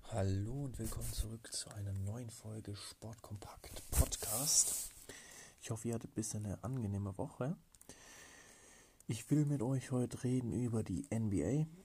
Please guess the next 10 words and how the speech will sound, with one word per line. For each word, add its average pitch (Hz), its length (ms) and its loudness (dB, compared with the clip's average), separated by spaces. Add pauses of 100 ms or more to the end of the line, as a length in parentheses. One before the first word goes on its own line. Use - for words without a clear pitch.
(220)
Fußball 139 840 0 (140)
bissle 135 420 0
und, 117 580 -6
äh, 107 220 0
zum - 160 -4
Abschluss 120 320 -4
noch 113 140 -8
kurz - 260 -4
über, 104 500 -2 (200)
ähm, 107 440 -4